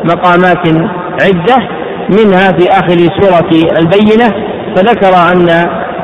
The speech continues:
لأولئك أن لهم جنات تجري من تحتها الأنهار، ثم بين حالهم بأن الله سبحانه وتعالى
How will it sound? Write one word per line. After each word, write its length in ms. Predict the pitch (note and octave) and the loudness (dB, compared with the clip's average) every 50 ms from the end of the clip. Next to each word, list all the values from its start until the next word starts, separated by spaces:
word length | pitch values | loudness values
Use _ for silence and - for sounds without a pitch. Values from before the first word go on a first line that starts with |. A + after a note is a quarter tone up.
| - D#3+ | -2 0
لأولئك 640 | G3 F#3 G3 G3 F#3+ G#3 G#3 G3+ F#3+ F3+ - F3 F3+ F#3 G3+ G#3+ A3 - - G#3 - - - - - D#3+ | 2 4 4 4 4 4 4 2 2 0 0 2 2 2 2 2 0 -2 -4 -6 -6 -6 -6 -6 -4 -2
أن 100 | F3 F3+ | 0 2
لهم 580 | F3+ F#3 G3 F#3 F3 F3+ F3 F3 E3 - - - | 2 2 2 2 2 2 2 0 0 -2 -2 -2
جنات 340 | E3 E3+ F3 F#3 G3 F#3 E3 | 0 0 2 2 2 2 2
تجري 680 | F3 E3+ E3+ - G3 F#3 E3+ F3+ F3+ F#3 G3+ G3+ - F#3 F#3+ - - - - - F#3 F#3 | 0 0 2 2 0 2 2 0 0 2 0 0 -2 -4 -6 -8 -8 -10 -10 -10 -4 -2
من 140 | E3+ F#3 F3 | -2 0 2
تحتها 400 | G#3+ G3+ F3+ E3+ F#3 F#3+ F#3 F#3 | 2 0 0 2 2 2 2 2
الأنهار، 560 | F3+ F3 F3 F3+ F3 F3 E3 D3+ C#3 - - | 2 2 2 2 2 2 2 0 0 0 0
ثم 200 | G#3+ A#3+ B3 A#3+ | 2 2 4 4
بين 580 | A#3 A3+ G#3 A#3 B3 A#3+ A3 G#3 G3 F3+ E3 E3 D#3+ E3 - - - - - - - - - - | 2 2 2 2 2 2 2 2 2 2 2 2 0 0 -2 -4 -6 -6 -8 -8 -8 -8 -6 -4
حالهم 500 | D#3+ F3+ G3 G3+ G3+ G#3+ G#3+ A3 A#3 B3 B3 A#3+ G#3+ G3+ - A3+ - - - - A#3+ - D3 | 0 0 2 2 2 2 2 2 2 2 2 0 0 -2 -4 -8 -8 -8 -8 -8 -6 -2 0
بأن 340 | E3+ F#3 F#3+ G3+ G3+ G3 F#3 | 0 2 2 2 2 2 2
الله 320 | F3+ F3+ F3+ F#3+ G3 F3+ | 2 2 2 2 2 2
سبحانه 600 | F3+ F3 F3 E3+ E3 D#3+ - F#3+ G3 F#3+ F#3 F3 | 2 0 0 -2 -4 -4 -2 -2 0 0 2 2
وتعالى 760 | E3+ E3+ D#3+ D#3 F3 E3 F3 F#3 F#3 F3+ F#3 G3 G#3 G#3 A3 | 2 0 0 0 0 0 2 2 2 2 2 2 2 0 0